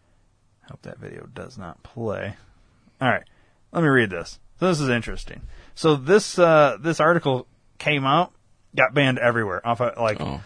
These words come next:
Speaker 2: of
Speaker 1: off
Speaker 2: course.
Speaker 1: of Facebook, Twitter. Anybody that was posting it was fucking gone.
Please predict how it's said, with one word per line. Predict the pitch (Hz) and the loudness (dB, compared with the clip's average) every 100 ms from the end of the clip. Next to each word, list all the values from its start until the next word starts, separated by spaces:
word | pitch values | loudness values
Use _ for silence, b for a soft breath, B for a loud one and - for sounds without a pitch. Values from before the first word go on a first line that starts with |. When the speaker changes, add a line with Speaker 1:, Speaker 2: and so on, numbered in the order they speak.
| - | -8
Speaker 2:
of | 139 | 0
Speaker 1:
off | 123 | 2
Speaker 2:
course. | 110 107 | 2 -4
Speaker 1:
of | 90 | -6
Facebook, | - - 196 156 - 123 - | -18 -2 2 2 0 -4 -2
Twitter. | 175 156 127 | 2 2 2
Anybody | 147 160 214 208 190 | 0 0 2 2 2
that | 185 | 0
was | 151 139 | -2 0
posting | 190 190 202 147 | 0 0 -2 -4
it | 135 | -2
was | 123 110 | -4 -4
fucking | 120 95 87 82 _ | -8 -8 -14 -20 _
gone. | 127 107 | -4 -2